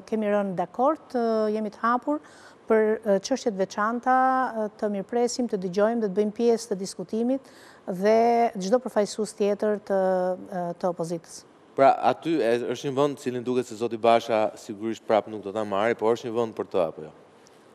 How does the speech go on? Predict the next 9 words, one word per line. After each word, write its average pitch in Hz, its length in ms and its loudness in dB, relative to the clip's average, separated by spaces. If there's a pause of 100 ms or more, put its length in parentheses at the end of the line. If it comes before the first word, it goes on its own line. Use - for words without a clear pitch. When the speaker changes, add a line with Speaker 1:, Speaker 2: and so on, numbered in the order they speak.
Speaker 2:
Si, - 240 -12
si - 160 -4
ka 269 80 4
mundësi 208 320 0
që, 165 100 -4 (300)
që 143 120 0 (200)
temi, 151 220 -2 (260)
temi 143 240 -2
çështja, 147 380 -2